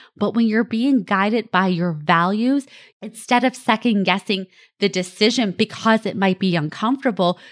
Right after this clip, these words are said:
you can let that be your guidepost. And for me, I have found this so helpful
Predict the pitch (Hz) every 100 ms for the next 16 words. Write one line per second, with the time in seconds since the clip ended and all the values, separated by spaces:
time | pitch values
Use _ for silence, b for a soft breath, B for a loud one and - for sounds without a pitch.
0 | B - 202 285 277 269 233 208 202 -
1 | 160 180 202 - 165 190 170 160 185 -
2 | 165 196 262 262 170 160 - 214 208 -
3 | 226 220 233 - 202 240 320 - 247 240
4 | 220 185 - - 180 185 202 - _ -
5 | 180 185 - -